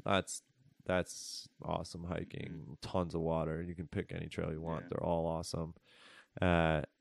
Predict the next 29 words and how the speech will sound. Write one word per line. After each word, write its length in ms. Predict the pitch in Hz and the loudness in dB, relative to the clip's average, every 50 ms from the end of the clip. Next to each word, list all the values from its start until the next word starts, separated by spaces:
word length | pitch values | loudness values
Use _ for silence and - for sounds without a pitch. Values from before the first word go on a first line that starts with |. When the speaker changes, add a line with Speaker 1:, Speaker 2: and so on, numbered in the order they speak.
| _ - | _ -12
Speaker 1:
yeah, 340 | - - 95 92 95 87 85 | -4 2 6 6 8 8 6
and 120 | 85 87 | 6 4
then 140 | 92 92 87 90 | 4 4 4 6
my 140 | 90 87 | 4 4
private 400 | 82 - - 95 87 87 85 82 87 | 4 6 6 8 8 8 6 4 0
ones, 380 | 87 85 85 82 82 71 - - - - | 0 0 -2 -2 -4 -8 -10 -12 -12 -6
I'm 220 | - 90 90 87 82 | -4 -2 -2 -2 -2
just 180 | 80 - - | -6 -6 -6
gonna 140 | - 85 85 | -6 -6 -6
keep 240 | - - - 85 - | -6 -4 -4 -2 0
off 200 | 85 85 85 - | 0 -2 -2 -2
the 120 | - - 92 | -4 -2 0
list 420 | 95 92 92 90 87 127 - - | 0 0 0 0 -2 -4 -2 0
Speaker 2:
<laughs> 120 | - - | 2 6
Speaker 1:
'cause 320 | 370 285 247 285 262 - - 247 220 - | 6 8 8 8 6 4 0 -6 -2 0
Speaker 2:
That 400 | 269 262 - - 240 226 220 233 | 4 6 6 6 6 6 4 4
Speaker 1:
yeah. 220 | 226 226 220 220 | 4 4 4 4
Speaker 2:
works. 260 | 226 233 233 233 226 220 - _ _ _ _ _ _ _ - - | 2 0 -2 -4 -4 -6 -8 _ _ _ _ _ _ _ -18 -16
Speaker 1:
Yeah. 120 | 82 - - - - - - - - - _ _ _ _ _ _ - _ _ - | -14 -12 -12 -14 -14 -18 -20 -20 -20 -20 _ _ _ _ _ _ -20 _ _ -14
Speaker 2:
That 180 | 95 98 95 | -12 -10 -10
works. 380 | 92 92 87 87 - - - - - | -10 -10 -12 -14 -14 -18 -18 -16 -10
Um, 560 | - 104 101 98 95 95 92 90 90 90 87 85 _ _ _ _ _ _ - 117 | -6 -4 -2 0 0 -2 -2 -4 -8 -10 -12 -14 _ _ _ _ _ _ -14 -4
do 100 | - 120 | 0 0
you 80 | 120 | 2
have 160 | 117 127 127 | 4 4 2
any, 400 | 131 135 131 123 117 107 - - _ _ - | 2 2 2 0 0 -2 -6 -10 _ _ -8
I 40 | 107 | -4
mean, 120 | 107 107 | -2 -2
I, 100 | 101 98 | -2 -4